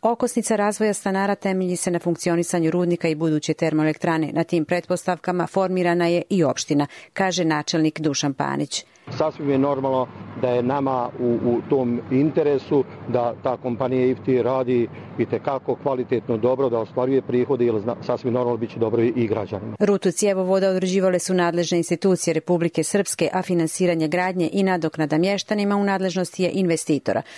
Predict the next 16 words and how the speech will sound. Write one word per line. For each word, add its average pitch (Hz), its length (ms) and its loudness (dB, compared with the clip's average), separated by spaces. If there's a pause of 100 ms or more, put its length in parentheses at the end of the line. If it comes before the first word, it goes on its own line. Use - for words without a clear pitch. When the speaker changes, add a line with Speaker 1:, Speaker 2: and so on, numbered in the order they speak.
(160)
Speaker 1:
Dvije 214 200 2
hiljade 202 240 0
četrnaeste 175 560 0
godine 147 380 0
vlada 175 320 0
Srpske - 380 -2
donijela 190 340 0
je - 80 2
odluku 202 280 0
kojom 202 340 0
je 196 60 2
izgradnja 190 400 -2
cjevovoda 180 580 0 (240)
od 196 160 0
opšteg 127 360 -2
interesa. 139 560 -2